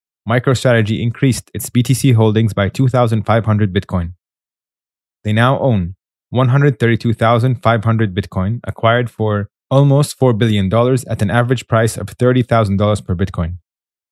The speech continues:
According to the chart below, since adopting the Bitcoin standard, MicroStrategy has outperformed all significant assets, indices, and big tech stocks. Tweet of the week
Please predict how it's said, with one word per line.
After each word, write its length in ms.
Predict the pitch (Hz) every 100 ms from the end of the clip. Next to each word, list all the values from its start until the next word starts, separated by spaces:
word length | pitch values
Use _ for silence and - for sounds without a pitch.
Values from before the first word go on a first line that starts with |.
| _ _ _ _ _ _ -
According 300 | - 135 151
to 80 | 131
the 80 |
chart 260 | 110 123 117
below, 380 | 131 101 87 98
since 180 | - 113
adopting 380 | 92 117 117 139
the 80 | 104
Bitcoin 360 | 113 - 120
standard, 520 | 117 110 92 90 87 - _ 101
MicroStrategy 760 | 120 - 127 - 107 98 98
has 140 | 90 90
outperformed 720 | 123 113 117 - 107 104 98 -
all 160 | 117 131
significant 600 | 135 113 104 104 110 -
assets, 440 | 104 - 113 - 110
indices, 480 | 104 104 104 110 -
and 240 | 117 123 101
big 180 | 113 -
tech 220 | 104 -
stocks. 420 | 82 87 - - _ _ _ _ _ - - - - _ _ _ -
Tweet 220 | 139 143
of 100 | 120
the 120 | 117
week 220 | 123 104